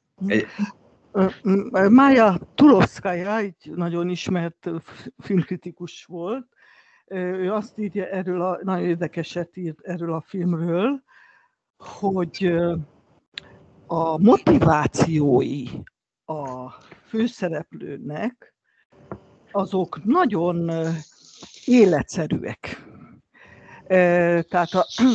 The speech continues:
Speaker 2: <clears throat> jaj, de jó, képen lett itten. Szóval a, ugye egy kisebb rendőrségi érzésekkel küzdő, mert kiszorított,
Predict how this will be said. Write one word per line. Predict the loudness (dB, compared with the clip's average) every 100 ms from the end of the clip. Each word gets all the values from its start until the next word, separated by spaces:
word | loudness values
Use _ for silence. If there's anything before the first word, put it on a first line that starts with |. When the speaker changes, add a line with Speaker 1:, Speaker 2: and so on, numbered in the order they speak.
| 0 -10
Speaker 2:
<clears throat> | -20 _ _ _ -10 -6
jaj, | -6
de | -8 -12
jó, | -14 -16
képen | -10 -10 -6 -8
lett | -6 -8 -10
itten. | -12 -10 -12 -14 -20 -6
Szóval | -2 0 0 -2 -4 -8 _ -10 0
a, | 2 2 2 0 -2 -6 -16 -20 _ _ _ -16 -4
ugye | 0 4 6 4 0
egy | 2 2 4
kisebb | 2 4 4 4
rendőrségi | 6 4 4 0 -2 -4 -4 0
érzésekkel | 2 2 0 -4 -2 -4 -4 -4 -6
küzdő, | -4 -2 2
mert | 2 0
kiszorított, | 2 2 4 6 4 2 -8 -10 -10 _ _